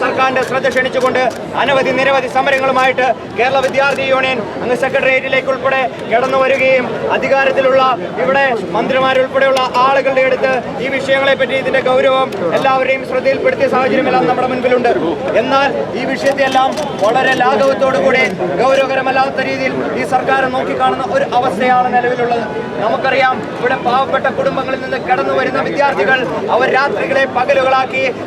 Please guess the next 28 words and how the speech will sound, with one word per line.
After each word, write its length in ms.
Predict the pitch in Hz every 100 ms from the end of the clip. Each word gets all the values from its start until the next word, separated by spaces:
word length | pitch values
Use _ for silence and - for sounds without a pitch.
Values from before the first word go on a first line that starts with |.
| -
തങ്ങളുടെ 360 | 220 262 262 262
മാതാപിതാക്കൾ 600 | - 185 180 185 262 269 254
കഷ്ടപ്പെട്ട് 460 | 262 - 277 269 262 247 -
അധ്വാനിച്ച് 560 | - 262 269 269 262 254 - - -
തങ്ങളുടെ 360 | 247 269 269 254
ജീവിതം 280 | 269 277 269
മുന്നോട്ട് 260 | 269 277 269 262
കൊണ്ടുപോകുമ്പോൾ 300 | 262 254 262
ഞങ്ങളുടെ 240 | 262 277 269 - - 196
വിദ്യാർത്ഥികളുടെ 760 | - 262 277 269 277 262 262 262
പഠന 280 | 262 277 269 262
നിലവാരം 380 | 269 269 262 254
ഉയർത്തുന്നതിന് 420 | 262 - 226 247 262
വേണ്ടി 180 | - 262 220 202 202
കഷ്ടപ്പെട്ട് 460 | 240 240 269 - - -
അവരെ 160 | 262 -
പഠിപ്പിക്കുന്ന 440 | 151 - 269 196 233
മാതാപിതാക്കൾ, 580 | 262 277 254 262 254 - - - 226
കഷ്ടപ്പെട്ട് 540 | 220 - 277 269 247 262
പഠിക്കുന്ന 300 | 262 262 277 269
വിദ്യാർത്ഥികൾ 500 | 277 285 277 277 269 254 220 220
പത്താം 280 | 208 233 269
ക്ലാസ്സിൽ 280 | 269 269 262 262
ഉന്നത 180 | 269 269
മാർക്ക് 220 | 269 269 262
കരസ്ഥമാക്കി 440 | 269 - 277 - 254
കഴിയുമ്പോൾ 360 | 262 262 254 254 226 - -
അവർക്ക് 240 | 240 247